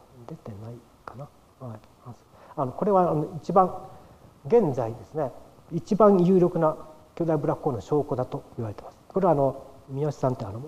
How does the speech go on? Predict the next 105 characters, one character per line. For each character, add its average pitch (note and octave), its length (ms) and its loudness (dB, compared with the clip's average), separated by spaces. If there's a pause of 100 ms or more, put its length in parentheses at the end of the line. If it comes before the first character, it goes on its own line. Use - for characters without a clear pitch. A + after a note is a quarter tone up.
(220)
あ D3 100 -10
の、 C#3+ 80 -12 (120)
み-、 E3 560 -6
三 - 0 -
好 F3 60 -2
さ E3+ 140 -2
ん C#3+ 60 0
だ D#3 100 2
け C3+ 80 -4
じ A2+ 60 -10
ゃ - 20 -12
な F#2+ 40 -16
い - 20 -18
で - 20 -20
す - 60 -20
か。 C3+ 240 -10
日 D#3 80 -4
本 D3+ 140 -4
の C#3+ 80 -2
グ C3 100 -4
ル D3+ 100 0
ー - 20 -6
プ - 120 -14
が A2 100 -16 (260)
し - 60 -20
た、 B2+ 120 -14 (560)
あ B2 60 -12
の、 A#2 60 -12 (260)
巨 D#3 100 -2
大 D3 160 2
ブ B2+ 80 -4
ラ C#3 80 0
ッ - 40 -10
ク - 100 -20
ホ B2 80 -6
ー A2+ 40 -6
ル、 G#2+ 60 -12 (280)
確 - 200 -6
か C#3+ 100 -4
に A#2 60 -6
存 C#3 240 -6
在 A#2+ 160 -4
す B2+ 100 -10
る B2+ 60 -6
一 - 160 -12
番 E3+ 140 -4
確 - 200 -6
か - 80 -12
な G#2 80 -14
証 - 140 -18 (100)
拠。 - 80 -18 (460)
こ D3+ 220 0
う C#3 40 4
い C3+ 60 4
う C3 60 0
と B2+ 120 -6
こ B2+ 80 -10
に D3 100 -8 (200)
も B2 160 -4
の F#3+ 60 -2
す - 60 -12
ご G3+ 60 2
い - 40 -2
強 C3+ 180 -2
い - 20 -6
重 A#2+ 160 -4
力 B2+ 180 -6
圏 A2+ 140 -10
が A2 60 -12
あ - 20 -14
っ G#2+ 40 -18
て、 - 80 -16
そ - 120 -6
れ D#3 60 0
は C#3 60 0
見 C#3+ 140 0
え F#3+ 100 2
な G3+ 120 2
い D#3 80 -2
か G#3+ 140 0
ら D3+ 320 0
ブ A2+ 80 -6
ラ A2 80 -6
ッ G#2+ 40 -10
ク - 80 -20
ホ A#2 60 -12
ー A2 40 -14
ル - 20 -16
で - 60 -14
あ - 20 -18
る - 60 -20 (480)
と C#3 80 -4
い A#2+ 60 -4
う A2+ 40 -10
こ - 160 -20
と - 80 -20 (100)
で - 120 -20
す - 20 -18
ね。 D#3 120 -6 (640)
で、 G3 100 2
こ G3 140 -2
う - 20 6
や D4 60 6
っ C#4+ 100 -4
て C4+ 120 0